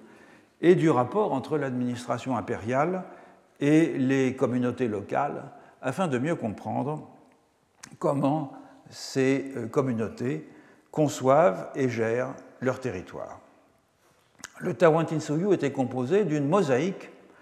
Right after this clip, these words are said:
de nations, de tribus, peu à peu soumises par,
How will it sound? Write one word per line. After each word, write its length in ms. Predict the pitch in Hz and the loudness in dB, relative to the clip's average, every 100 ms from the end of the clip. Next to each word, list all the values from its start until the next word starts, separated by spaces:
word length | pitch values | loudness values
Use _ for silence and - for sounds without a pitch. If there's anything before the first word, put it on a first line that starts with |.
| - - _ | -20 -20 _
de 160 | 107 143 | 0 4
nations, 600 | 147 151 - 131 123 143 - - - - _ _ | 6 6 4 0 0 -2 -8 -18 -20 -20 _ _
de 100 | 139 | -2
tribus, 560 | 135 - 170 117 120 143 - - - - _ _ _ _ _ - | -2 2 2 2 0 -2 -8 -20 -20 -20 _ _ _ _ _ 6
peu 340 | 175 180 139 | 8 8 8
à 100 | 139 | 2
peu 200 | 143 147 | 2 0
soumises 640 | 139 - 131 139 139 117 110 - - - | -2 -2 0 0 0 -2 -6 -14 -12 -2
par, 440 | 123 120 110 - | 2 2 -2 -6